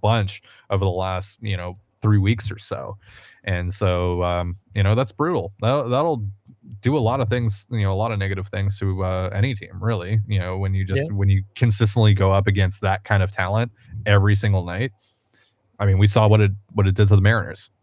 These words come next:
Speaker 1: A, a, a good Mariners team, a team, a team that went on to, you know, do what it's done now. That's had that, that talent kind of sitting there. And obviously, you know, not everything came together for the Mariners at the beginning of the year, but this,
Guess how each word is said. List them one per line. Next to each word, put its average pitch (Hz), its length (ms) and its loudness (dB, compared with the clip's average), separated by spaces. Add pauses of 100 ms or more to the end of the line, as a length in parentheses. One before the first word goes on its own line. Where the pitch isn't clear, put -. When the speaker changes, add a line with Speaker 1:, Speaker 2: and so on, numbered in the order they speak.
(100)
Speaker 1:
A, 107 60 0
a, 123 300 2
a 147 40 -2
good 139 220 2
Mariners 120 380 -4
team, 92 120 -6
a 101 60 0
team, 101 260 0
a 117 160 2
team 127 320 -2
that 113 220 0
went 101 200 0
on 117 260 0
to, 104 440 0
you 104 80 -2
know, 101 140 4
do 104 180 0
what 110 140 -2
it's 101 180 -8
done 110 260 -2
now. 98 340 -8 (340)
That's 98 240 -4
had 110 320 -2
that, 107 200 0 (280)
that 101 180 -2
talent 110 400 -4
kind 95 200 -6
of 95 180 -4 (360)
sitting 127 260 0
there. 95 180 2
And 101 100 4
obviously, 107 440 2
you 104 80 4
know, 101 120 4
not 104 200 4
everything 101 420 2
came 104 220 0
together 98 360 -2
for 107 100 -4
the 110 60 0
Mariners 113 400 0
at 110 60 -2
the 104 80 -2
beginning 113 300 0
of 113 60 0
the 110 80 0
year, 139 240 -2
but 107 220 -4
this, - 300 -6